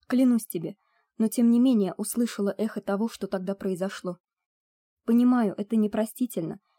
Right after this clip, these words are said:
и ты можешь поступить со мной, как сочтёшь нужным. Я полностью заслуживаю наказания, но я не могу больше держать это в себе. Вот. Всё. Сказать мне больше нечего, поэтому умолкаю. Снова,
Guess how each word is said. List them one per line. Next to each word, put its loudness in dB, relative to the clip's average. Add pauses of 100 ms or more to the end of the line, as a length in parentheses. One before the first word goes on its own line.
(120)
и -2
ты 2
можешь 2
поступить -6
со -2
мной, -2
как -8
сочтёшь -4
нужным. -2 (300)
Я 0
полностью 0
заслуживаю -4
наказания, -8 (320)
но 2
я 4
не 4
могу 2
больше -4
держать -6
это -10
в -14
себе. -8 (640)
Вот. -6 (460)
Всё. -8 (600)
Сказать -2
мне 2
больше -4
нечего, -4 (100)
поэтому -4
умолкаю. -8 (1040)
Снова, -6